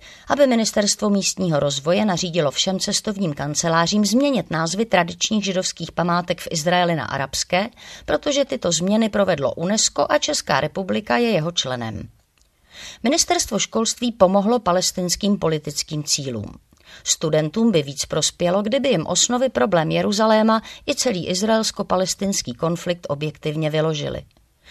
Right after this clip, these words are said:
Na postavení Jeruzaléma jako izraelské metropole ministerstvo nic nezmění. I česká vláda, která udržuje těsné vztahy s izraelským kabinetem, bude na oficiální návštěvě jezdit dál do Jeruzaléma,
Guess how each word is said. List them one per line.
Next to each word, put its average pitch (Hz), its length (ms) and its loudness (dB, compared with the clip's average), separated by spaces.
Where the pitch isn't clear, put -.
Na 180 100 0
postavení 277 600 2
Jeruzaléma 185 600 4
jako 156 280 -2
izraelské 170 580 0
metropole 165 580 0
ministerstvo 247 640 -2
nic 165 360 -2
nezmění. 131 680 -6
I 311 80 0
česká 269 440 2
vláda, 214 340 4
která 143 300 -2
udržuje 175 460 -2
těsné 170 380 -2
vztahy 160 360 0
s - 140 -2
izraelským 160 600 0
kabinetem, 160 720 0
bude 294 180 2
na 214 160 2
oficiální 254 640 2
návštěvě 180 480 0
jezdit 190 300 0
dál 202 240 4
do 196 120 0
Jeruzaléma, 165 800 2